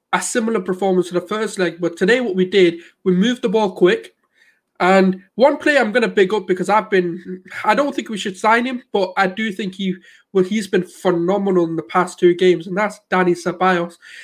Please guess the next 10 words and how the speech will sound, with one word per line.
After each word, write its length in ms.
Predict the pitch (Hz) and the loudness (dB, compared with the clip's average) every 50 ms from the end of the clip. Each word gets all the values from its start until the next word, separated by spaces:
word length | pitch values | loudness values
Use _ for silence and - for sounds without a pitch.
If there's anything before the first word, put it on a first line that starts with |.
| - - _ | -20 -16 _
The 140 | - 196 180 185 | -10 -8 -4 -2
energy 400 | 214 220 233 247 247 190 220 202 | 0 0 0 0 -2 -2 -2 -2
he 120 | 180 196 190 | -2 -2 -2
brought 280 | 185 - 202 208 - | -2 -2 -2 0 0
in 80 | 185 175 | 0 0
that 140 | 180 180 185 | 0 2 4
midfield 440 | 185 185 185 180 - 202 190 180 175 | 4 4 4 2 2 0 0 2 0
was 160 | 170 170 - | 0 0 -2
exactly 580 | 175 175 180 - - 208 202 196 - - 196 | -2 -2 -4 -2 0 0 0 0 -2 -4 -4
why 400 | 180 165 190 180 170 170 165 160 | -2 0 2 2 2 2 0 -2